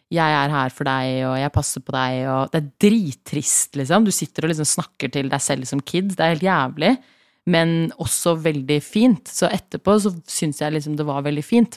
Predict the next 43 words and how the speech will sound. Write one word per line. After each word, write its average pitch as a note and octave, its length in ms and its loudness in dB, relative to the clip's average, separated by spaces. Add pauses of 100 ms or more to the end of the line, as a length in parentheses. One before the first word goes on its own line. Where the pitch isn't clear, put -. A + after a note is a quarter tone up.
men D#3+ 120 0
det E3 120 0
var D3 240 2
d-, - 560 -20
d-, D3+ 220 -14 (100)
ganske E3+ 560 0 (480)
heavy D3 500 2
der C3+ 240 -2
og C#3 120 -4
da, F3+ 200 4
fordi E3 360 -6
jeg D3+ 200 0
liksom D3+ 260 -6
synes D3 300 -4
så D3 100 -6
synd C#3 420 -4
på D#3 120 2
henne E3 220 2
da. G3 120 2 (380)
Og D#3+ 140 -4
så F3 120 2 (140)
når E3+ 220 2
jeg E3+ 80 2
lukket D#3+ 340 -4
øynene, D#3 240 -2
så E3+ 140 -4
så D#3 220 -2 (120)
jeg C3 160 -2
henne C#3+ 320 0
sånn, D3 220 -2 (500)
henne, D3+ 400 2 (180)
<laughs> - 260 -4
meg, E3 260 2 (340)
<laughs> - 500 -4
løpe D#3+ 320 2
sånn D#3 200 -2
rundt, E3 200 0
for E3 120 0
jeg D3+ 100 -10
var D#3+ 220 4
veldig E3 180 -2
sånn D#3 220 0
glad D3+ 420 4